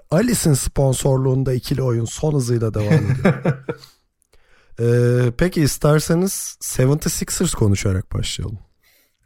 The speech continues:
Speaker 2: Başlayalım.
Speaker 1: Çünkü neden? Öyle istiyoruz yani. <laughs> Şey de değil.
Speaker 2: <laughs> Random seçtik.
Speaker 1: Evet. Ee, biraz genel olarak hani, e, bütün sezona baktığımızda performansı nasıl, playoff şansını nasıl görüyoruz diye bir,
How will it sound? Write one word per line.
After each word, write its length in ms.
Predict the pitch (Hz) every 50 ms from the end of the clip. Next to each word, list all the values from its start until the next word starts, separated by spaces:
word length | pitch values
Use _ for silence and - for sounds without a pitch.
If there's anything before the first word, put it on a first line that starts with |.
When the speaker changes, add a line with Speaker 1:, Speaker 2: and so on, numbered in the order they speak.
| -
Speaker 2:
Başlayalım. 380 | 104 98 92 - 120 113 107 98 98
Speaker 1:
Çünkü 220 | 123 123 139 151 -
neden? 540 | 110 113 117 104 113 117 139 165 170 117 120
Öyle 260 | 127 139 135 117 101
istiyoruz 640 | 92 - - - - 92 80 - - - - - -
yani. 240 | 90 90 90 92 104 - - -
<laughs> 160 | - - -
Şey 320 | - - - 107 95 -
de 200 | - - 170 -
değil. 260 | - - 151 - - - 120 - - 135 131 - - - -
Speaker 2:
<laughs> 0 | 233 220 233 233 - 233 233 214 - 220 254 202 -
Random 400 | 156 151 151 147 147 139 143 139
seçtik. 420 | - 143 139 135 135 - - 131 -
Speaker 1:
Evet. 220 | 117 104 98 104 - 151 - - - 165 - - _ - - - - - - - - - - - - -
Ee, 380 | 120 123 123 127 131 127 123 127
biraz 300 | 151 165 170 180 170 147
genel 220 | 147 147 143 160
olarak 460 | 165 160 156 156 156 156 156 - -
hani, 400 | 147 123 123 127 123 117 110 - - - -
e, 320 | 127 113 113 110 107 104
bütün 220 | 113 - - - 135
sezona 500 | - - 147 123 123 127 123 127 127 123
baktığımızda 1000 | 123 117 - - - - - 123 117 120 120 117 113 113 120 123 120 117 117 120
performansı 840 | - - - 110 107 101 113 120 110 113 110 110 107 - - 120 113
nasıl, 220 | 107 - - 107
playoff 400 | - - 110 110 110 110 - -
şansını 420 | - 113 107 107 - - 113 110
nasıl 260 | 110 117 113 - 107 98
görüyoruz 540 | 107 98 95 98 98 98 101 95 95 -
diye 200 | - 123 139 143
bir, 260 | 135 120 117 127 -